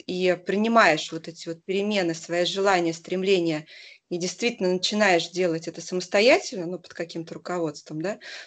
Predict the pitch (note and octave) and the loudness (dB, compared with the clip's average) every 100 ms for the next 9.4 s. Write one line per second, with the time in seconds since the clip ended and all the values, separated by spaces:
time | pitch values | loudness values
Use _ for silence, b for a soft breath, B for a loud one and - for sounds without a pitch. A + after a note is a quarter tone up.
0 | _ - G#3 G#3 G#3 G#3+ G#3+ C#4 D4+ C#4 | _ 0 4 4 4 2 6 6 6 4
1 | B3+ A#3+ A#3+ A#3+ A3+ A3+ - G3+ A3+ C#4+ | 0 0 -2 -2 -6 -6 -8 -4 -2 -2
2 | C#4+ - F#3+ F#3+ F3+ G3 G3+ B3+ C#4+ A#3 | -4 -4 0 0 0 -2 -4 -2 0 -2
3 | G3+ B B B B _ F#3+ E3+ D#3+ - | -2 B B B B _ -6 -4 -4 0
4 | G3 E3 F3+ - C4 D#4+ A#3 F3 E3 - | 2 4 4 4 4 4 4 2 -2 -10
5 | - - F#3+ G#3+ F#3 E3+ F3+ G3 F3+ F3+ | -14 -10 0 4 4 2 0 2 4 2
6 | - E3+ D#3+ - F3+ E3+ F3+ E3+ E3+ - | -2 -2 -2 -8 -8 -2 0 0 -2 -8
7 | - - - F#3 F3+ F#3+ F#3 E3 E3 _ | -10 -8 -4 -4 -2 2 4 4 0 _
8 | _ - F3+ G#3 G3+ F3+ D#3 E3+ F#3+ G#3 | _ -4 -2 -2 2 2 2 2 4 4
9 | G#3 F#3 C3+ | 2 -4 -6